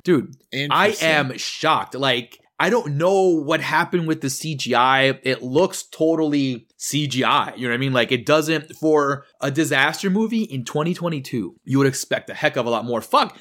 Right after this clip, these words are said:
Speaker 1: I'm playing a P S five game right now. It looks way, mu-, way much better than, than that fucking movie did, dude.
Speaker 2: Interesting.
Speaker 1: Yes.
Speaker 2: So
Speaker 1: I,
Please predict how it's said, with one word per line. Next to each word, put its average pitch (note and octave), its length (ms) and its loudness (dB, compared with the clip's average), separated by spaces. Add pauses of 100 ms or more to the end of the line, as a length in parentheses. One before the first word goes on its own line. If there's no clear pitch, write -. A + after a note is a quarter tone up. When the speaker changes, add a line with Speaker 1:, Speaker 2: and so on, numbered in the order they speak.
Speaker 1:
I'm - 140 2
playing F#3 240 0
a D#3+ 40 4
P G3+ 200 0
S F#3+ 80 0
five G3 240 2
game G#3 180 2
right A3 120 4
now. D#4 160 4
It - 20 2
looks C#3+ 180 0
way, D#3+ 120 6
mu-, D3+ 220 2
way D3+ 220 2
much C#3+ 220 0
better C#3+ 160 4
than, C3+ 180 -2
than C3 140 -4
that G#3 160 2
fucking C3+ 240 0
movie A2 220 -2
did, A2 180 0
dude. C3 200 4
Speaker 2:
Interesting. G#2+ 800 -4
Speaker 1:
Yes. G3+ 320 2
Speaker 2:
So C3+ 380 0
Speaker 1:
I, D#3 200 2